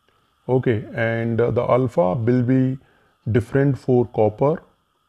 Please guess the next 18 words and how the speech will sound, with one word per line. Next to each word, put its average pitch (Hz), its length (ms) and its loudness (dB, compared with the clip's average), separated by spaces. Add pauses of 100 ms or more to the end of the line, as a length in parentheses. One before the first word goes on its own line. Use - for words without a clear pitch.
(100)
and 120 160 -4
some 107 240 0
other 113 240 -2 (800)
metal. 98 460 -2 (520)
So - 160 0
this 117 160 4
is 131 120 2
the 127 80 2
principle 131 760 0 (160)
of 104 240 0
the 127 140 2
R 101 160 2
T 110 160 2
D, 107 200 2 (640)
and 120 120 -4
how 113 280 4
it 135 60 4
works. 139 420 0